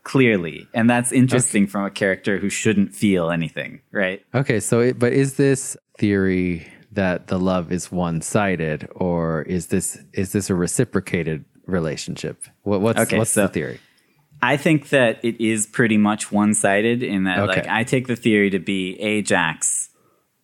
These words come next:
Speaker 1: he is in love with Deadpool and the way Deadpool makes him feel. Deadpool may or may not know it. He kind of plays to it, but that might just be kind of his personality as Deadpool. He just wants to shake things up, and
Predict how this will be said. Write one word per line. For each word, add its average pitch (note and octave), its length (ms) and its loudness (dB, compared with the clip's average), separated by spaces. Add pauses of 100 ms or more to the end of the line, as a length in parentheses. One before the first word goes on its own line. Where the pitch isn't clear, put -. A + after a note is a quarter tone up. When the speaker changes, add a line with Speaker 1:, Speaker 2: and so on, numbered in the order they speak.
Speaker 1:
he G#2 720 2
is F#2+ 140 0
in F2+ 140 -4
love F2 300 0
with F2 160 -8
Deadpool F2+ 600 -2
and F2+ 100 -4
the F2 80 -4
way F2 160 -2
Deadpool F2 480 -4
makes E2 260 -6
him D#2+ 160 -4
feel. F#2+ 520 -2 (680)
Deadpool B2 560 4
may G2+ 260 2
or F#2+ 160 0
may F#2 220 -4
not F2+ 260 -2
know F#2 200 -2
it. A#2 120 0
He A2 140 -6
kind F2+ 200 -4
of D#2+ 80 -10
plays F#2+ 360 -2
to A2+ 180 0
it, - 100 -4
but F2 120 -4
that E2+ 160 -4
might E2+ 160 -6
just F2 200 -10
be F#2 140 -4
kind F2 180 -2
of D#2+ 100 -6
his E2+ 140 -8
personality E2 680 -4
as D2 120 -6
Deadpool. F2+ 540 -4
He B2 80 2
just B2 240 -2
wants G#2+ 200 -2
to G#2 60 -2
shake F#2+ 280 -6
things F#2+ 260 -4
up, F2+ 240 -2
and F#2+ 180 -2